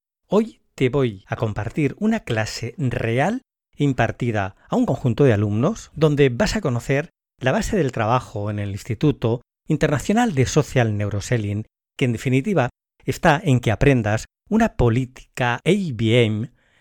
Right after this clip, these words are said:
A B M, Account Based Marketing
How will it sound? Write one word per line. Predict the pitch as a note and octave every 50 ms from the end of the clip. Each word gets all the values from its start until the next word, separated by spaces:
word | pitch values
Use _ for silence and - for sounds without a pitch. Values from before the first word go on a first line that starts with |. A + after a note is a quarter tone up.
| _ _
A | - F3 G#3 G3 - _
B | A#2 A2+ A#2+ B2 - _
M, | C#3+ C3 A#2 G#2+ G#2+ A#2+ C#3+ - _ _ _
Account | - F#3+ - - B2+ B2 A#2+ A#2 G2
Based | C3 D3 C#3 - - A#2+ A2+ - - - - -
Marketing | B2 D#3+ - - - A#2+ - A#2+ A#2 A2+